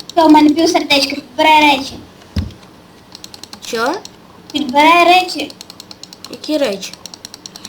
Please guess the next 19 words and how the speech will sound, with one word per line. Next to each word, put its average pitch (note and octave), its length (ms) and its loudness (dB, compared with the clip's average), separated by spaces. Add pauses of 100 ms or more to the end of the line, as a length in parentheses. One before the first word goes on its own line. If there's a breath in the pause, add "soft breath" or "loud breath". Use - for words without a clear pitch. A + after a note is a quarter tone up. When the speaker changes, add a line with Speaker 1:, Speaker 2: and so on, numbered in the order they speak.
(1700)
Speaker 1:
Я B3 80 -12
зараз C4+ 220 -10
збираюсь B3 340 -6
в - 160 -18
кімнаті. B3 200 -18 (1120)
Ну, E4+ 80 -8
що A4+ 100 -2
мені F#4+ 240 2
робити D4 220 -2
з - 80 -8
пів? B3+ 220 -12 (1800)
Speaker 2:
Ня-ня-ня-ня-ня-ня-ня-ня-ня-ня. G#3 3000 -12 (720)
Йо, D#4+ 160 -2
тут, A3 220 -6 (340)
тут C4+ 180 -2
ми C#4+ 140 -2
тільки E4 240 -6
що G4 240 0 (1000)
Speaker 1:
Ой, A#3 260 0